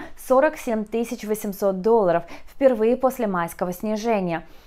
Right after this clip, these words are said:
Теперь ожидается непродолжительная нисходящая коррекция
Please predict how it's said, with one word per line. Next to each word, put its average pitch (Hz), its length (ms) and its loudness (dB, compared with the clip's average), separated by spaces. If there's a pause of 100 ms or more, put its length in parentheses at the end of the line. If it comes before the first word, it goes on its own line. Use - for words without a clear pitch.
(160)
Теперь 311 280 2
ожидается 262 540 2
непродолжительная 220 920 2
нисходящая 226 840 0
коррекция 180 680 2